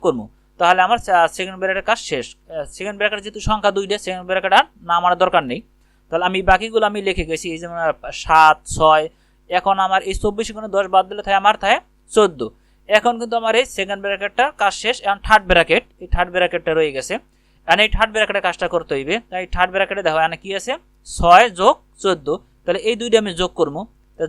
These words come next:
যোগ করলে এই দেখো সাত নামাই দিছি, আর এই দুটো যোগ করলে আমার বিশ। এখন বিশ দিয়ে, সাত দিয়ে আমি বিশের আমি গুণ করে দেবো, তো গুণ করলে হয় আমার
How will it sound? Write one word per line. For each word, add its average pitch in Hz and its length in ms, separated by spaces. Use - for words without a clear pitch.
যোগ 190 100
করলে 214 240
এই 185 100
দেখো 165 140
সাত 185 240
নামাই 202 240
দিছি, 214 200
আর 165 120
এই 185 80
দুটো 202 200
যোগ 190 160
করলে 196 140
আমার 170 220
বিশ। 143 180
এখন 185 120
বিশ 202 220
দিয়ে, 190 140
সাত 175 200
দিয়ে 214 140
আমি 202 140
বিশের 202 300
আমি 226 120
গুণ 185 200
করে 180 180
দেবো, 151 140
তো 170 140
গুণ 190 200
করলে 202 180
হয় 190 160
আমার 254 140